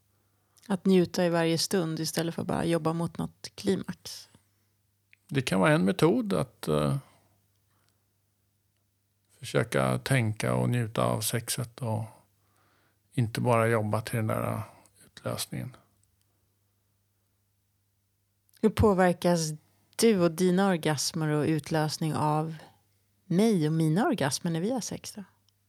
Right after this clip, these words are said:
Speaker 2: Jag gillar ju att, eh, hjälpa dig att få orgasmer. Och har inga problem att, att vi har sex och att du har flera orgasmer och jag inte får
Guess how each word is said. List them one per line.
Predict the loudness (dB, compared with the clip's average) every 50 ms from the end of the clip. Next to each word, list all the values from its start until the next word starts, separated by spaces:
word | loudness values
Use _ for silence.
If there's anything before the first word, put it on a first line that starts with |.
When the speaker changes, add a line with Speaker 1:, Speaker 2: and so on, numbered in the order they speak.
| _ _ _ _ _ _ _ _ _ _ _ _ _ _ _ _ _ _ _ _ _ _ _ _ _ _ _ _ _ _ _ _ _ _ _ _ _ _ _ -4
Speaker 2:
Jag | 0 2 4 4 6 6 6 4 6
gillar | 6 4 4 4 4 2
ju | 2 2 2 0 0 0
att, | 0 -2 -2 -4 -6 _ _ _ _ -12 -8 -4
eh, | -2 -2 0 0 -2 -2 -4 -4 -4 -4 -6 -6 -6 -6 -8 -6
hjälpa | -2 0 0 0 -2 -4 -2 -2 0
dig | 0 0 0 0 0
att | -2 -4 -6 -8 -12 -10 -12 -12 -16 -18 _ _ _ _ _ _ _ _ _ _ _ _ _ -8
få | 0 4 6 6
orgasmer. | 6 4 2 0 -4 -4 -4 -6 -6 -6 -8 -8 -10 -12 -14 _ _ _ _ _ _ _ _ _ _ _ _ _ _ _ _ _ _ _ _ _ _ _ _ _ _ _ _ -4
Och | -4 -4 -2 0
har | 0 2 2
inga | 2 2 2 0 0
problem | 0 0 0 2 4 4 4 4 2 0
att, | 0 -2 -4 -6 -12 -18 -16 -12 -6
att | -4 -4 -4 -2 -2
vi | -2 -2
har | -2 -2
sex | -2 -2 -2 -4 -4 -4 -4 -4 -4
och | -4 -6 -6 -6
att | -6 -4
du | -4 -4 -4
har | -4 -6 -6
flera | -6 -4 -4 -4 -4
orgasmer | -4 -4 -6 -6 -6 -6 -6 -6 -6
och | -6 -6 -6 -4 -4
jag | -2 0 0 0 -2 0
inte | -2 -2 -2 -2 -6 -6
får | -4 -2 0 0 2 0 -2 -4